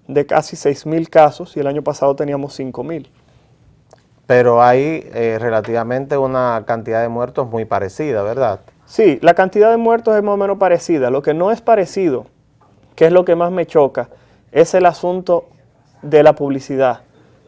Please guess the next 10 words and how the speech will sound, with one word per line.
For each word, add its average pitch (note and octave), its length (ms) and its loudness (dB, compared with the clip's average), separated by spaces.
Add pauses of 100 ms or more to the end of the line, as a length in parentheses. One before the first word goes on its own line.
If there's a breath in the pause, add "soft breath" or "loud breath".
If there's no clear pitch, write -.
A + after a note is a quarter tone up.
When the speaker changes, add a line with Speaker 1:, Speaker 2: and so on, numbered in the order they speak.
(100)
Speaker 1:
es C#3+ 200 -2
el E3+ 140 6
asunto F3 680 0
del D3 200 0
llamado D3 320 2
de D#3+ 100 4
atención D#3 440 -4
de D3+ 80 0
los C3+ 140 -8
medios, B2+ 500 -8